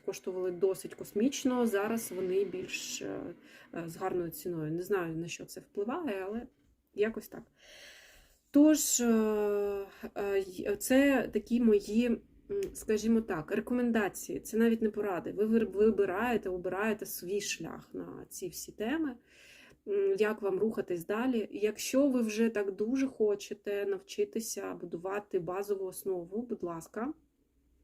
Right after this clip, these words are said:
звертайтесь до платних курсів. Е,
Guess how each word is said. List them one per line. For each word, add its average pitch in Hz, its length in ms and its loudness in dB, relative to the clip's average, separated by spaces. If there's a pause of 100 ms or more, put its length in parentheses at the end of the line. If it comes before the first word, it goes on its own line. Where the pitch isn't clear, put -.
(160)
звертайтесь 202 640 -4 (420)
до 202 260 6
платних 208 520 -2
курсів. - 400 -12 (520)
Е, 180 280 -4